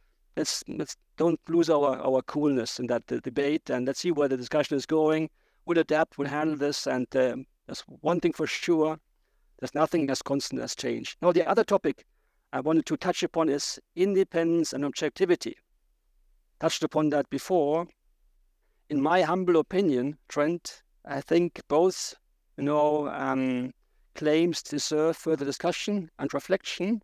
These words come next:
I'd suggest de-emphasizing both. So if you had to choose three attributes, three qualities, I wouldn't pick any of those two. That might, might give you a flavor how important it is. It is important in a way, but there are other things more important than that.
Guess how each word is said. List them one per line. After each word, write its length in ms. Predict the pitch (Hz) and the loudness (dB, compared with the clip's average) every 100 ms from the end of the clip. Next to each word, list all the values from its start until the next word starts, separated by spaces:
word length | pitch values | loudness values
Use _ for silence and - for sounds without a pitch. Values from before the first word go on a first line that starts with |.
| _ _ _ _ _ _ _ _ _ _ _ _ 139 | _ _ _ _ _ _ _ _ _ _ _ _ 2
I'd 240 | 170 190 | 2 2
suggest 580 | 180 - 175 - - - - | 0 2 2 0 -8 -18 -8
de-emphasizing 960 | 196 - - 180 165 - 147 151 147 | -4 -2 -2 -2 -2 0 0 0 -4
both. 480 | 120 165 151 175 - _ _ _ _ _ _ _ _ _ _ _ _ _ _ | 0 2 2 0 -2 _ _ _ _ _ _ _ _ _ _ _ _ _ _
So 60 | - | -6
if 80 | 123 | 0
you 40 | |
had 80 | 170 | 4
to 60 | 180 | 2
choose 480 | - 202 202 - - | 2 -2 -4 -6 -12
three 480 | - - 185 214 196 - 165 | -14 0 2 4 0 -2 0
attributes, 680 | 185 185 165 190 190 - - | 2 2 2 2 0 -4 -10
three 220 | - 180 | 2 2
qualities, 840 | 180 170 190 190 208 208 - - - _ _ _ _ _ _ | 4 2 4 2 -2 -4 -4 -8 -12 _ _ _ _ _ _
I 100 | 165 | -2
wouldn't 400 | 160 202 165 - | 0 2 0 0
pick 240 | 196 - - _ - | -2 -2 -6 _ -2
any 200 | 196 160 | 2 4
of 160 | 139 | 2
those 320 | - 160 147 - | 2 0 0 -2
two. 160 | 226 | 0
That 140 | 160 - | 0 0
might, 160 | 165 156 | -2 0
might 140 | 165 | 0
give 200 | 196 - | 0 0
you 120 | 175 165 | 0 -2
a 40 | |
flavor 560 | - 165 180 180 180 185 _ _ _ _ | 2 4 6 4 2 -2 _ _ _ _
how 200 | - 175 | 0 2
important 540 | 185 - 165 175 170 147 | 2 2 2 2 0 -2
it 120 | 143 | 0
is. 400 | 214 165 - - | 0 0 -4 -10
It 120 | 156 | 0
is 160 | 202 226 | 2 4
important 440 | 151 131 156 - | 2 2 0 0
in 80 | 143 | -2
a 60 | 131 | 0
way, 260 | 143 220 | 4 4
but 220 | 202 143 - | 4 -2 0
there 160 | 143 | 0
are 60 | - | 0
other 120 | 180 | 0
things 260 | 180 175 - | 0 0 0
more 160 | 156 | 0
important 320 | 165 160 175 139 | 0 0 -2 0
than 120 | 139 | 0
that. 360 | 165 165 180 | 0 0 -4